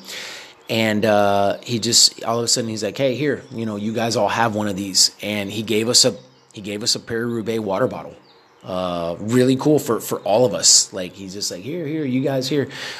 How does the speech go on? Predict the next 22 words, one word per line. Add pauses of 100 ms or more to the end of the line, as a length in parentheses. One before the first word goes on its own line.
Um,
I,
I
think
he
probably
saw
the
excitement.
Oh,
one
of
the,
one
of
the
places
that
I
got
to
go,